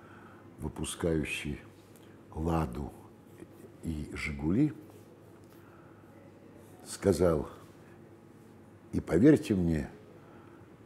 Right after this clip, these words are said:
через десяток лет это будут машины лучше "Мерседесов". Вот смешнее этого я не слышал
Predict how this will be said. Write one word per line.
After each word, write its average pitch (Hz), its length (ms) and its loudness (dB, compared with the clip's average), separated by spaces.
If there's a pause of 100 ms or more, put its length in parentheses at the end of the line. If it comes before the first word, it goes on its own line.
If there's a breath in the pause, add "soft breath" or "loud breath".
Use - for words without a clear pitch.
(240)
через 76 340 -2
десяток 117 640 2
лет 71 200 -2 (1160 loud breath)
это - 200 0
будут 78 320 -2
машины 80 500 0
лучше 98 500 4
"Мерседесов". - 840 -6 (1800 loud breath)
Вот 92 160 0
смешнее 120 760 8
этого 76 520 0
я 90 240 4
не 92 180 0
слышал - 500 -8